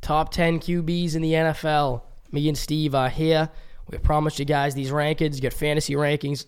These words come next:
uh, tomorrow and predictions for this weekend.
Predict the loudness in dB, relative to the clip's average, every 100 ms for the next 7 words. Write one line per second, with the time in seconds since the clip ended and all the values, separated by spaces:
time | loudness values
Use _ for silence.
0 | _ -4 -4 -6 -8 -2 2 4 6 4
1 | 2 -6 -20 _ -6 -4 -2 -4 -2 -2
2 | 0 -2 -4 0 2 4 2 0 -2 2
3 | 2 4